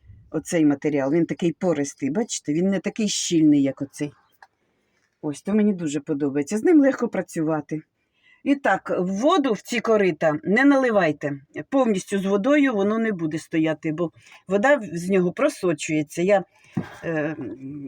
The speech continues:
вже пробувала так, я хотіла також зробити з нього таку водоймочку маленьку. Я не сказала, скільки тут. Майже десять сантиметрів глибина. Ну,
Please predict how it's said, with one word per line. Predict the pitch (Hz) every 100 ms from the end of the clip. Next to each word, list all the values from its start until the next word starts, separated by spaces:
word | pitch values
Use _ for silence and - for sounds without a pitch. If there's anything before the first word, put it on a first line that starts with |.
| 170
вже | 180 220
пробувала | - 208 247 269 269 277
так, | 285 269 -
я | 208
хотіла | - 190 190 180
також | 175 160 170 151
зробити | 156 160 147 143 147
з | 143
нього | 147 147 147 139 _ - - - - - - _ _ _ - _ _ _ -
таку | 156 - 160
водоймочку | 151 156 269 311 294 - -
маленьку. | 277 262 269 262 -
Я | 208
не | 202
сказала, | 180 - 196 233 233
скільки | 202 - 185 170
тут. | 160 170
Майже | 415 403 254
десять | 226 220 185
сантиметрів | - 180 175 165 139 - 143 _ _ - - - - - - - - _ _ _ -
глибина. | 185 185 170 143 127 - _ _ _ _ 151 202
Ну, | 453